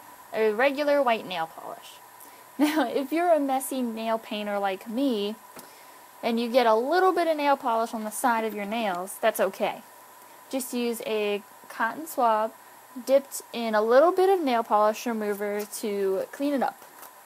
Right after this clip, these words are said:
You will definitely be needing a bunch more cotton swabs in a little while to complete this design. So this is the plate that I'll be using, and it's the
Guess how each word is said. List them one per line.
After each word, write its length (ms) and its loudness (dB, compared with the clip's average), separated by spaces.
You 80 0
will 160 8
definitely 680 2
be 200 0
needing 440 -2
a 180 2
bunch 460 -2
more 160 0
cotton 320 -6
swabs 420 -2
in 80 -2
a 80 0
little 240 2
while 500 -4
to 340 -4
complete 420 -10
this 140 -14
design. 540 -6
So 300 6
this 320 -2
is 140 0
the 120 0
plate 400 0
that 180 2
I'll 140 0
be 100 -4
using, 540 -2
and 120 -2
it's 180 -4
the 300 -2